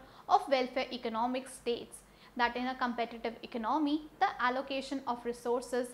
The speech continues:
will be Pareto efficient or the market equilibrium will be Pareto optimal. Second theorem of welfare economics states that the Pareto optimum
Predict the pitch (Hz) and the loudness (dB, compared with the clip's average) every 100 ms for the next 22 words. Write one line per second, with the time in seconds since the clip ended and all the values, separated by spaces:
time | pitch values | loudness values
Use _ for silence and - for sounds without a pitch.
0 | - 233 220 214 262 302 - - - 359 | -12 -8 -8 -4 -4 -6 -12 -10 6 6
1 | 359 370 359 - 226 254 - 233 247 - | 8 6 2 2 -2 -4 -2 -2 -2 -8
2 | - 247 240 247 233 214 214 240 240 240 | 0 2 4 2 2 0 -2 -6 -6 -8
3 | - 302 269 277 302 294 - 226 214 269 | -2 -2 0 0 0 -4 -6 -4 -2 -4
4 | 359 - - - 339 320 349 381 - 220 | -6 -14 -20 4 6 6 4 2 2 0
5 | 214 - 233 - - - - - - - | -4 -8 -10 -12 -20 -20 -20 -20 -20 -20
6 | - - - - - 247 247 311 370 - | -20 -20 -20 -8 0 0 0 -4 -6 -18
7 | - 370 415 427 440 339 330 240 240 254 | -4 4 6 4 2 0 2 0 0 -2
8 | - 240 233 233 247 240 247 - - 240 | -6 -6 -4 -2 0 -2 -6 -14 -6 -4
9 | 240 - - - 233 220 233 240 226 226 | -4 -10 -18 -4 -2 0 -2 0 0 -2
10 | 233 240 226 214 - 240 233 | -4 -2 -4 -4 -6 -4 -4